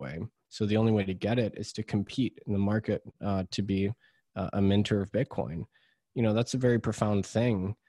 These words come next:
Um, to me, the monetary issuance traits are absolutely critical and, and often overlooked. And the whole point is to eliminate discretion in the system. That's where these crises come from, in my opinion,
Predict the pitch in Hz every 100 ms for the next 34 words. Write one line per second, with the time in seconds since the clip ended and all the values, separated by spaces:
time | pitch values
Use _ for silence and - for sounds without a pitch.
0 | _ _ _ 98 95 92 92 127 _ _
1 | _ - 123 120 127 120 107 90 - -
2 | 110 120 123 - 107 - - - 123 110
3 | 101 - - 120 113 104 - 80 101 104
4 | - 101 - - 113 117 107 98 92 92
5 | 92 - _ _ - 101 - 110 - 104
6 | 110 101 98 131 - - - _ _ _
7 | _ 101 98 139 113 - 131 87 107 -
8 | 113 101 87 104 117 107 101 95 - 101
9 | - - - 110 117 101 95 92 92 107
10 | - 92 87 110 127 - 107 104 92 -
11 | - 101 113 - 104 - 123 175 - 87
12 | 73 52 - - 92 98 95